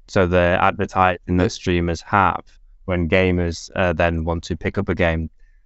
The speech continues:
I mean, I myself, when I look at playing a new game, I get a lot of my inspiration from watching people play the games themselves, and I,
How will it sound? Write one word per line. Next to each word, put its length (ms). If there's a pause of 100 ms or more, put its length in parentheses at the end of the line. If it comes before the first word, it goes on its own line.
I 80
mean, 260
I 180
myself, 440
when 140
I 100
look 240
at 140
playing 240
a 60
new 180
game, 260
I 80
get 160
a 60
lot 160
of 80
my 200
inspiration 600
from 160
watching 320
people 280
play 200
the 100
games 380
themselves, 540
and 80
I, 120